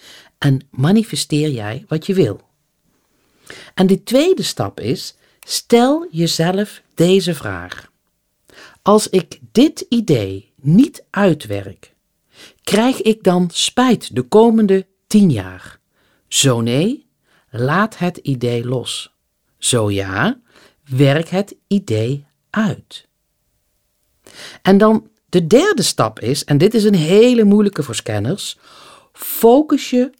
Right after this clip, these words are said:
op één ding. En daar bedoel ik mee, als spirituele ondernemer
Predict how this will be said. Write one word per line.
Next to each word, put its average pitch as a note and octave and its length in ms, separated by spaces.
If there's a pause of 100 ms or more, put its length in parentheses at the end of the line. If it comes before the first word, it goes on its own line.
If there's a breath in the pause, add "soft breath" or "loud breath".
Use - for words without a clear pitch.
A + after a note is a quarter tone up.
(120)
op - 240 (140)
één G3 460 (180)
ding. G#2 360 (1700 loud breath)
En F#3 160
daar G3+ 120
bedoel G#3+ 340
ik C4+ 220
mee, F3 420 (640 soft breath)
als C#4+ 240
spirituele A3+ 880
ondernemer F#3 880